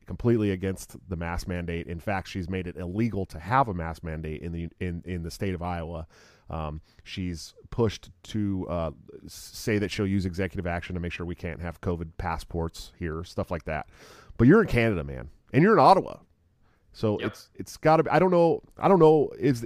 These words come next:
Speaker 1: is there a big difference when it comes to this thing, depending on where you live, or is it so centralized that it doesn't matter?
Speaker 2: So, yeah, it makes a huge difference depending on what province you're in. So for those who don't know, provinces are basically Canadian states.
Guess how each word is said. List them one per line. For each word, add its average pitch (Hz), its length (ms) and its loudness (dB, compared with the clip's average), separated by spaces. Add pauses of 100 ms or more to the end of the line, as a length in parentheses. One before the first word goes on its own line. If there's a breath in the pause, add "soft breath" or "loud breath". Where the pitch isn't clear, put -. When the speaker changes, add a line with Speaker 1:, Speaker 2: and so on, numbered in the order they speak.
Speaker 1:
is 139 200 2
there 170 160 6
a 190 60 4
big 135 340 4
difference 170 460 0
when 175 100 -4
it - 80 -10
comes 156 180 -4
to 160 60 -8
this 160 140 -6
thing, 165 320 -4
depending 127 340 -4
on 120 60 0
where 117 120 0
you 104 120 0
live, 120 200 0
or 107 100 0
is 92 100 -4
it - 120 -8
so 113 540 2 (300 soft breath)
centralized 85 800 -2
that 80 60 -8
it 76 100 -14
doesn't 90 260 -2
matter? 73 480 -10 (1080)
Speaker 2:
So, 180 520 -2
yeah, 156 200 0
it 147 140 -2
makes 165 220 -4
a 151 40 -6
huge 131 280 -10
difference 117 440 -6
depending 104 460 -6
on 98 240 -4
what 101 180 -4
province 90 440 -4
you're 120 140 0
in. 135 200 -4
So 92 440 -2
for 117 80 -2
those 117 220 6
who 113 80 0
don't 101 220 0
know, 101 160 0
provinces 98 600 0
are 95 80 -4
basically 90 640 -4
Canadian 87 500 -2
states. 87 500 -4